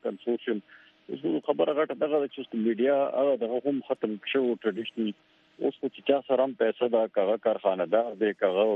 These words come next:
غوړي خرڅوي او که هغه هر څه کوي، که هغه بیکرۍ والا دی په پاکستان کې،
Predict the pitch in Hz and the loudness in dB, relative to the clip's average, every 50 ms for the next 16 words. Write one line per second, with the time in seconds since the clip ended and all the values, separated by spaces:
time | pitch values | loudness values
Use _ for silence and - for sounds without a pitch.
0 | 92 87 92 95 85 95 104 117 123 - - 120 - - - 117 117 110 104 98 | -2 -4 -6 0 2 2 2 2 0 -2 -4 -8 -6 -2 -2 0 0 2 0 -2
1 | - - 92 87 95 104 117 131 131 - - 117 - - 104 95 - _ _ _ | 0 0 0 2 2 2 2 0 -2 -2 -8 -8 -4 -4 -4 -4 -6 _ _ _
2 | _ _ _ - - 101 101 120 110 101 107 101 - - 117 131 143 135 127 127 | _ _ _ 0 0 2 2 2 2 0 -2 0 0 0 2 2 4 2 2 2
3 | 120 117 117 110 107 98 - 107 - 92 92 92 - 101 - - 123 117 117 104 | 2 2 2 2 0 -2 -4 -4 -2 -2 -4 -2 -4 -6 -2 0 0 0 -2 -4
4 | - - | -8 -12